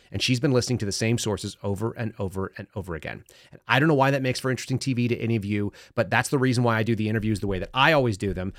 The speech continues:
That's the way I let people come in and talk. If I don't agree with them, I'll push them when they're done saying it.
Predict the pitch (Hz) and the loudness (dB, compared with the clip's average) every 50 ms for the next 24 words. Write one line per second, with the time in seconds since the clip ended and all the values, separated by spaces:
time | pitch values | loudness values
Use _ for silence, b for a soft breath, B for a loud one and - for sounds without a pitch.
0 | B B - - - 123 123 117 113 113 123 - - - 156 156 131 - 156 156 | B B -6 -2 0 2 2 2 2 0 -2 -4 -2 -4 -4 -4 -2 -2 0 2
1 | 151 123 113 101 - - - 208 131 85 69 - - - B B B B 123 139 | 2 2 0 -2 -2 2 2 4 4 2 0 -8 -16 -20 B B B B 2 2
2 | 151 170 165 147 120 - 156 208 202 165 - 113 110 - - 135 - - 190 - | 4 4 4 2 2 2 4 4 4 2 2 0 -2 0 -2 -2 0 0 -2 0
3 | - 175 156 139 131 123 117 107 120 110 104 - - 160 151 113 92 - | 2 2 2 4 4 2 2 2 0 0 0 0 0 2 2 2 0 -4